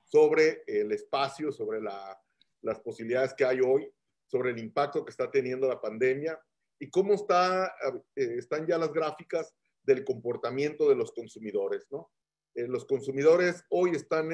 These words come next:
eh, más activos en las redes sociales, están más activos, eh, precisamente en Messenger, en tanto de Facebook como de Instagram, como de, de WhatsApp. Eh, están, eh,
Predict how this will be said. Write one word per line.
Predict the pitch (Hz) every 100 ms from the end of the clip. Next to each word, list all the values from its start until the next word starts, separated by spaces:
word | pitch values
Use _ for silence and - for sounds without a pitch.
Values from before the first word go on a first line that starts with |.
| 160
eh, | 127 117
más | 131 147 165
activos | 147 151 156 160 143
en | 117
las | 110
redes | 110 139 139
sociales, | - 185 180 196 208 - _ _ _ _
están | - - 139
más | 143 151
activos, | 147 139 147 151 143 -
eh, | 117 110 107
precisamente | - 110 139 139 135 139 139 139 131 110 _ _
en | 110 110
Messenger, | 151 160 165 165 170 165 - -
en | -
tanto | 113 104 107
de | 104
Facebook | 135 143 143 143
como | - 104 101
de | 123
Instagram, | 139 - 131 127 123
como | 120 113 101
de, | 101 98 - _ _ -
de |
WhatsApp. | 107 127 - 151 156 _ _ _ _ _
Eh, | 117 110 107
están, | 117 - 131 135 139 139 -
eh, | 110 104